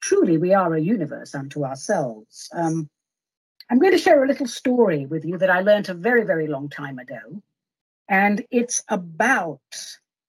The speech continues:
finding our core moral values, because it's very easy to say we'll never compromise our core moral values.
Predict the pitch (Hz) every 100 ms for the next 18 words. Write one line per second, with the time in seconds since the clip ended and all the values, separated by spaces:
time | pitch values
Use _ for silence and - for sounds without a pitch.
0 | _ _ _ _ _ _ 247 254 233 165
1 | 147 156 151 151 - 190 170 165 160 156
2 | 151 143 175 180 151 113 104 - 208 254
3 | 247 - 381 339 208 214 190 170 - 190
4 | 160 165 175 156 - 185 165 147 127 131
5 | 139 139 160 139 131 127 131 165 151 107
6 | - - -